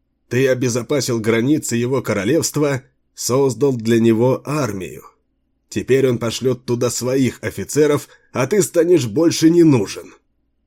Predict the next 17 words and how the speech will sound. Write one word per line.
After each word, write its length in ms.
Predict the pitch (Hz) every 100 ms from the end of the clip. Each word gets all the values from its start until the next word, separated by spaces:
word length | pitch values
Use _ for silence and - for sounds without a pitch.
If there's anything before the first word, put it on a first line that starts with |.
| _
Кроме 340 | - 160 190 165
того, 340 | 151 170 180
у 100 | 156
него 240 | 160 160
останется 560 | 151 - 165 170 160 156
еще 380 | 151 139 165 156
Калидиос 760 | 151 147 190 113 98 87 - _ _
с 100 | -
последней 580 | - 131 113 110 107 139
гвардией. 720 | 127 113 90 85 - - _ _ _ _ _ _ _ -
Думаю, 520 | - 196 202 196 202
недалек 600 | 196 170 180 190 165 -
тот 260 | - 110 90
день, 460 | 131 156 127 - _ _ -
когда 340 | 143 127 139
зингаранские 760 | 127 139 131 131 147 117 - 110
солдаты 760 | 113 110 110 147 131 131 -